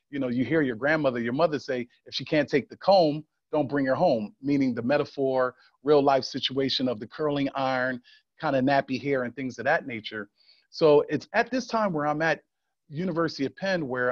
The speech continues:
I'm taking a class of American racism with a woman by the name of Roberta Everson. And the first thing I said was like, "What can this white woman teach me?" Uh, and she taught me so very much. Uh, there was an opportunity to take another professor who some of you who are viewing this may have heard of, Doctor Walter Palmer,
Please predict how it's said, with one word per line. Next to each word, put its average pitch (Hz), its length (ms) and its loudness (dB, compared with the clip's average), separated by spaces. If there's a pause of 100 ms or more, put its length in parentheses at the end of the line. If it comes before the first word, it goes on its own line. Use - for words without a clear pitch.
I'm 120 120 -8
taking 143 360 -6
a 113 80 -2
class 160 680 -2
of 113 360 -4
American 127 440 -4
racism 123 560 -8
with 113 160 -10
a 113 40 -12
woman 131 260 -6
by 117 100 2
the 117 80 -2
name 117 180 -8
of 107 120 -10
Roberta 110 440 -8
Everson. 156 380 -10 (480)
And 120 80 -12
the 113 60 -12
first 175 240 2
thing 156 100 -2
I 135 80 2
said 165 220 -2
was 120 180 -4
like, 110 220 0
"What 370 100 -8
can 339 80 -2
this 175 160 0
white 147 180 0
woman 127 220 -6
teach 117 320 -10
me?" 202 300 -4 (400)
Uh, 123 200 -2
and - 80 -8
she - 140 -4
taught 151 220 4
me 131 80 -4
so 160 260 -2
very 135 320 -2
much. 120 400 -2
Uh, 110 300 -2 (100)
there 143 140 -2
was 131 160 -4
an 143 40 -2
opportunity 151 520 -4
to 139 80 -4
take 123 220 -8
another 196 300 -2
professor 120 520 -8
who 117 200 -8 (220)
some 160 260 -4
of 127 120 -4
you 139 120 -4
who 123 160 -4
are 110 60 -4
viewing 143 320 -4
this 120 220 -6
may 120 160 -4
have 113 160 -6
heard 170 280 -4
of, 113 200 -2
Doctor 113 260 -6
Walter 123 300 -6
Palmer, 123 480 -4